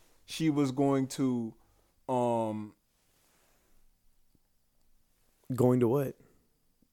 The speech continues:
Speaker 1: she wasn't gonna t-, hear it. She didn't wanna hear it. You know what I mean?
Speaker 2: Yeah.
Speaker 1: Like, in her head, she was convinced that I was trash talking her. So if I, even if I go up to her, try to explain myself, it just looks like,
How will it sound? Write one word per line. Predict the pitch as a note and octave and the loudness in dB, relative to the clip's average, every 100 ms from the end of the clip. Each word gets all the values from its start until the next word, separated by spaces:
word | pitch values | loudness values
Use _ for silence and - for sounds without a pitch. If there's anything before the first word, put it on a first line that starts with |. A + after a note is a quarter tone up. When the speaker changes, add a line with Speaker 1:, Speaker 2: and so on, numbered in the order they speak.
| _ | _
Speaker 1:
she | - E3+ | -8 -4
wasn't | F3+ D#3+ D3 | -2 -2 -2
gonna | C#3 | -2
t-, | B2+ B2+ | -6 -6
hear | C#3+ A#3+ | -2 -2
it. | G#2+ - | -4 -10
She | - D3 | -8 -4
didn't | D#3+ D3+ | -2 -2
wanna | G3 C#3+ | 0 -2
hear | A#2+ G2+ | -6 -12
it. | - _ _ _ _ _ _ _ _ _ | -16 _ _ _ _ _ _ _ _ _
You | C#3+ C#3 | -4 0
know | |
what | C#3+ | 0
I | D3+ | 0
mean? | D#3 F3 B3+ - | 0 -2 -4 -2
Speaker 2:
Yeah. | C3 B2+ A#2 | 2 6 6
Speaker 1:
Like, | A2 E3+ | 6 4
in | E3 | 4
her | D#3 F3+ E3 | 4 4 4
head, | D3+ E3+ F#3 - - - - - - - - | 6 6 6 -2 -6 -6 -6 -12 -14 -18 -12
she | - E3+ | -2 2
was | E3 D#3+ | 6 4
convinced | - C#3+ B2 C3+ D3 B2 - - - - | 6 4 6 8 8 6 -4 -12 -16 4
that | C3+ B2+ | 4 6
I | B2+ | 4
was | B2 A#2+ - - | 4 0 -4 -8
trash | - C3+ B2+ - | 2 4 4 2
talking | B2+ A#2 A#2 | 0 0 -2
her. | A2 G#2+ | -4 -6
So | - C3+ | 6 8
if | C#3+ | 10
I, | D#3+ | 10
even | G3 G3+ | 8 8
if | F#3+ | 4
I | F3+ | 4
go | D#3 E3+ | 10 10
up | F3 | 10
to | F#3 | 8
her, | D3+ | 6
try | D#3 | 6
to | C#3+ | 4
explain | D3+ D#3 | 4 4
myself, | E3 E3 D3 | 4 2 2
it | |
just | C#3 C3+ | -2 0
looks | C#3 C3+ | 0 4
like, | C3 | 2